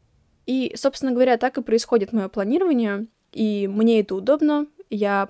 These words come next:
попробовала эту тактику уже достаточно давно и поняла, что она для меня работает.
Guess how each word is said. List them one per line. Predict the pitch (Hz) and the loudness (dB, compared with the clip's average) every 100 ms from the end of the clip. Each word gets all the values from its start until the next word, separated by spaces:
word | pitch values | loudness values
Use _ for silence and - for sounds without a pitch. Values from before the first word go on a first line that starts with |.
| _ | _
попробовала | 208 196 214 196 196 | 0 2 2 2 -4
эту | 196 | -4
тактику | - 196 - - 196 | -8 -12 -12 -12 -10
уже | 196 190 185 - - | -6 -6 -4 -6 -8
достаточно | 214 214 - 208 | -8 -6 -6 -6
давно | 202 214 302 415 - - _ | -4 -4 -4 -8 -14 -20 _
и | 226 | -8
поняла, | - 214 269 | -4 -2 -2
что | - 220 | -2 0
она | 202 220 | 0 0
для | 220 | 0
меня | 202 202 | 0 0
работает. | 208 185 - - - | -2 -4 -8 -8 -14